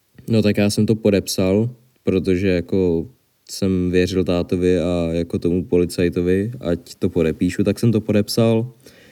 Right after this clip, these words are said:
Oni mi vrátili tu čepici, poslali nás domů.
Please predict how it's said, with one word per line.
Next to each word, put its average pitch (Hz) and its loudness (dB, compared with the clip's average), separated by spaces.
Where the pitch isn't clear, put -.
Oni 123 6
mi 120 6
vrátili 117 2
tu 113 0
čepici, 117 2
poslali 113 0
nás 110 0
domů. 117 4